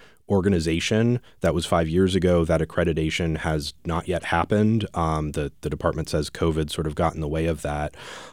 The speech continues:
Um, so there have been attempts at re-, reform, but, um, y-, you know, these things take time. And in the meantime, um, we still have the system where, where people like Jason Roth are, you know, ending up at the, the secure psychiatric unit.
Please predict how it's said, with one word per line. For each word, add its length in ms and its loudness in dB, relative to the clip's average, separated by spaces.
Um, 360 4
so 120 6
there 100 6
have 160 6
been 120 6
attempts 240 2
at 100 2
re-, 120 0
reform, 680 4
but, 320 2
um, 480 -2
y-, 140 -8
you 160 -2
know, 100 0
these 220 -4
things 300 -2
take 180 2
time. 340 4
And 100 2
in 60 0
the 80 0
meantime, 640 0
um, 220 -4
we 100 -2
still 180 0
have 100 0
the 100 -2
system 400 -4
where, 340 -2
where 140 -4
people 260 -2
like 160 -2
Jason 320 -6
Roth 340 -6
are, 260 -4
you 100 -4
know, 200 -2
ending 260 -2
up 180 -8
at 200 -8
the, 320 -6
the 80 -8
secure 320 -6
psychiatric 580 -8
unit. 260 -14